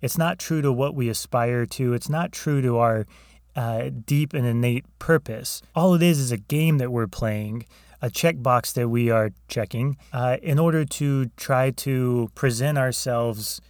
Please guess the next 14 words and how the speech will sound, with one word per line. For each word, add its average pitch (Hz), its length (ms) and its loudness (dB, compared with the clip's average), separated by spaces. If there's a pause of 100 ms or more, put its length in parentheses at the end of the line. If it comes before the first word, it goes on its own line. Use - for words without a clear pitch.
(140)
in 123 140 -2
favorable 120 580 -2
light 113 300 -2
to - 140 -8
the 113 100 -4
rest 110 300 -4
of 110 120 -6
the 107 100 -4
world. 107 420 -6 (100)
And 139 120 2
so 170 180 2
in 151 60 2
order 180 400 0
to 135 600 -2